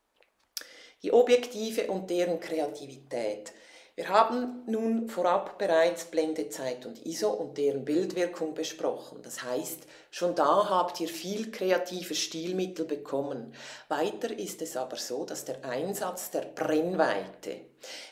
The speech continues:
des Abbildungswinkels ganz zentral ist, um ein Motiv bildwirksam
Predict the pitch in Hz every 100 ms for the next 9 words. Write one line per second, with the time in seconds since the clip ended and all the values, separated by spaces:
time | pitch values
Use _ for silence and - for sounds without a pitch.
0 | - 165 165 - - - 180 - - 190
1 | 190 180 180 165 143 120 - 101 95 -
2 | - - - - _ 185 175 220 226 -
3 | 147 - 139 131 139 185 190 202 190 -
4 | - 156 139 127 127 123 - 160 170 190
5 | - - - _ _ _ _ _ _ _
6 | _ _ _ _ _ _ _ 202 190 208
7 | - 190 190 - - 147 151